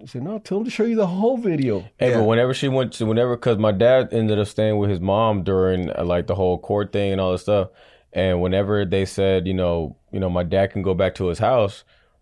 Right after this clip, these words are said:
Speaker 2: he went back to his house, and my dad was there with cops too to, like, you know, escort, uh, escort him there. When he got there, my mo-, not my mom, my, uh, his, his ex-wife, Lulu, had all of the family staying in the house.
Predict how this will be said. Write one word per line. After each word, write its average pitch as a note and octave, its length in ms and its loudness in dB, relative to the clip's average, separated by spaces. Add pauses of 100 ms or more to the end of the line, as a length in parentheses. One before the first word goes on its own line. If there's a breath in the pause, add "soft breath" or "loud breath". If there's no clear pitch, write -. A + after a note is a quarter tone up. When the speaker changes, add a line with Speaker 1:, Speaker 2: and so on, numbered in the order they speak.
(120)
Speaker 2:
he A2 60 -6
went B2 140 -2
back A2 160 2
to G#2+ 80 -2
his G2 140 -2
house, A#2+ 300 4
and F#2+ 100 0
my G2 100 2
dad G#2+ 240 4
was G#2 220 0
there G#2 160 2
with F2+ 160 0
cops A#2 300 0
too A#2+ 300 -2
to, G#2+ 140 -4
like, F#2 480 -2
you F#2 140 -4
know, F2 340 -2
escort, F#2+ 640 -2 (400)
uh, F#2 140 0
escort G2+ 440 0
him F2 60 -4
there. F2+ 180 -2
When F2+ 160 -2
he G#2+ 80 -2
got A#2 260 2
there, F#2+ 300 0 (880)
my G#2 200 -4
mo-, G2+ 220 -4
not F#2 220 -4
my - 80 -6
mom, D2 460 -4
my, F#2+ 240 -2
uh, F#2 340 0
his, G2+ 360 -2
his G#2+ 340 -2 (140)
ex-wife, G#2 540 2 (440 soft breath)
Lulu, C3+ 340 0
had G#2+ 320 2 (480)
all C#3 300 4
of A#2+ 40 0
the G#2+ 80 -2
family G#2+ 300 0
staying G2 300 -2
in F2+ 100 0
the F2+ 140 0
house. F2 400 -4